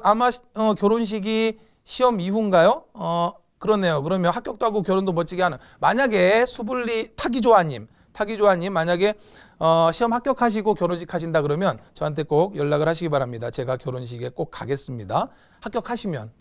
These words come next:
불합격하시고 가면은 또 불합격했다고 저 또 물어 뜯으실지 모르니까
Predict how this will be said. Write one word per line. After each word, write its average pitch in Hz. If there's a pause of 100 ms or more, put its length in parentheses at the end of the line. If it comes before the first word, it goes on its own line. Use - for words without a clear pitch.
(380)
불합격하시고 220
가면은 180
또 165
불합격했다고 165
저 139
또 143
물어 143
뜯으실지 180
모르니까 127